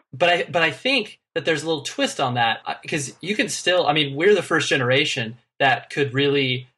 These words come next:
I guess, explore our passions without feeling the pressures of, like, well, you don't have a choice. Like, you have to go, you know, like your parents, like, "I have to go work at the factory. I have to provide for my family." And I think a lot of us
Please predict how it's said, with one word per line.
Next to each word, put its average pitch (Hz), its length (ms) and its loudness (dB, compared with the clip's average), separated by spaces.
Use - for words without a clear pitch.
I 135 60 -2
guess, 135 200 0
explore 139 420 0
our 120 100 2
passions 127 520 0
without 123 440 -2
feeling 127 500 -2
the 131 60 0
pressures 139 540 0
of, 123 160 -2
like, 113 240 -4
well, 131 280 2
you 143 80 0
don't 147 180 0
have 143 160 0
a 123 40 -2
choice. 127 800 0
Like, 123 200 -2
you 135 80 2
have 147 220 2
to - 60 -10
go, 127 240 0
you 147 100 -2
know, 120 120 0
like 127 180 0
your 135 80 0
parents, 160 360 2
like, 120 280 -6
"I 135 80 4
have 143 140 2
to 139 80 -6
go 143 100 2
work 127 220 2
at 113 60 -6
the - 60 -16
factory. 120 560 -2
I 131 120 4
have 135 100 2
to 131 60 -8
provide 127 360 0
for 127 60 -8
my 110 140 -4
family." 117 480 -4
And 135 80 2
I 127 60 2
think 139 140 0
a 135 60 2
lot 123 200 4
of 117 80 -2
us 127 400 -2